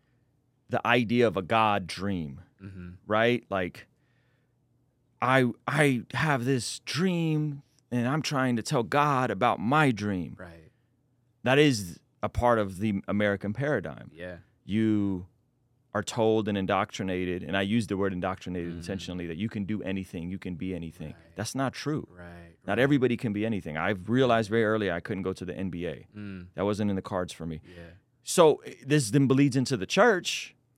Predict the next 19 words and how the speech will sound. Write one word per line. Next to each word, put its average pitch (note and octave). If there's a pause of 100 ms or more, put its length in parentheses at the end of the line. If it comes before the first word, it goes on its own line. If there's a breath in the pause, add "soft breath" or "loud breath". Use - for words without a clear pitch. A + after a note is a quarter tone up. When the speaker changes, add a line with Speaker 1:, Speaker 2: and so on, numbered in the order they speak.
(480)
Speaker 1:
and A#2
so A#2
it's A2
like G2+ (180)
Speaker 2:
Mm. F#2+ (320)
Speaker 1:
you're B2
trying B2+
to -
actualize G#2
whatever G#2
it G2
is F#2+
you F#2+
feel F#2+
like F2
you G#2 (380)
wanna G2
do. F#2+
Speaker 2:
Right. E2+